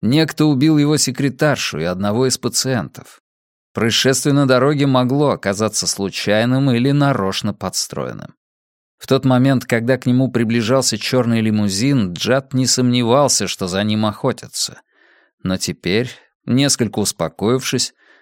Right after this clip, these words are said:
он допускал, что могло сказаться нервное напряжение последних дней, и в возбужденном состоянии он принял случайный наезд на тщательно подготовленную попытку покушения на жизнь. В этот момент зазвонил телефон.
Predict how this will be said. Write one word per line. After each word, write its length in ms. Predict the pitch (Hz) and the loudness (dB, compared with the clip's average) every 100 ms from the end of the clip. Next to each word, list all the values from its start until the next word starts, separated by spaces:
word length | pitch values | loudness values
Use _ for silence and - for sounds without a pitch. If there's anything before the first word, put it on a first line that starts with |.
| _ | _
он 160 | - 180 | -2 -2
допускал, 560 | 208 214 190 - 143 156 | 0 0 0 2 2 2
что 200 | - 135 | 0 2
могло 340 | 127 123 160 | 2 2 0
сказаться 520 | - 120 120 151 - | 0 0 2 0 0
нервное 440 | 120 143 143 135 131 | 2 2 2 2 2
напряжение 640 | 123 110 101 131 131 107 | 2 0 0 2 2 2
последних 680 | 101 104 120 117 101 98 85 | 0 0 0 0 0 -2 -2
дней, 460 | 92 135 151 - _ _ _ | -2 0 -2 -6 _ _ _
и 100 | - | 0
в 80 | 131 | 2
возбужденном 720 | 143 135 139 151 156 185 170 | 2 2 2 2 2 2 2
состоянии 680 | - 151 - 151 160 175 165 | 2 0 2 2 2 2 4
он 120 | 156 | 2
принял 400 | - 135 165 135 | 2 0 2 2
случайный 680 | 120 123 123 - 139 127 113 | 2 0 -2 2 2 2 2
наезд 640 | 101 92 92 123 151 - | 0 0 0 0 0 -2
на 160 | 120 107 | -2 -2
тщательно 600 | - - 151 156 165 147 | -2 -4 -4 -2 0 0
подготовленную 840 | 139 123 117 - 131 143 135 127 | 0 2 2 2 0 2 2 2
попытку 560 | - 92 - 117 - 131 | 0 -6 -2 -4 -2 -4
покушения 680 | 110 - 92 - 95 101 | -4 -6 -6 -4 -2 -2
на 200 | 107 107 | 0 -2
жизнь. 340 | 107 135 87 - _ _ _ _ _ _ _ _ _ _ - | -2 -4 -4 -10 _ _ _ _ _ _ _ _ _ _ -6
В 80 | 92 | -2
этот 240 | 127 - | -2 0
момент 380 | 151 156 131 135 | 0 2 2 2
зазвонил 500 | 139 127 123 107 117 | 0 0 0 0 -2
телефон. 560 | 120 120 127 - 92 | -2 -2 -2 -4 -4